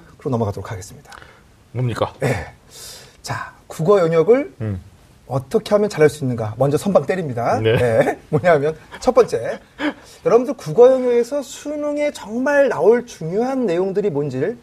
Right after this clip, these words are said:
Speaker 1: 먼저 미리 말씀드리고 넘어갈게요.
Speaker 2: 음.
Speaker 1: 첫째, 청소년들에게 좌절과 절망을 주는 내용의 작품은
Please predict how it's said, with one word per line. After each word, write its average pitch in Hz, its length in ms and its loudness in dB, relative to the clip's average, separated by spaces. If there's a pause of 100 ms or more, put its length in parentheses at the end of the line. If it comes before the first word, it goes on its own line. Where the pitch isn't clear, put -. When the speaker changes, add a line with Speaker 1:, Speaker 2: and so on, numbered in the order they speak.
Speaker 1:
먼저 143 220 0
미리 135 120 0
말씀드리고 123 380 -4
넘어갈게요. 104 640 -12
Speaker 2:
음. 92 220 -12
Speaker 1:
첫째, 156 420 -6 (460)
청소년들에게 233 640 2
좌절과 185 580 0
절망을 160 480 -2
주는 147 220 -6
내용의 139 440 -2 (300)
작품은 190 500 -6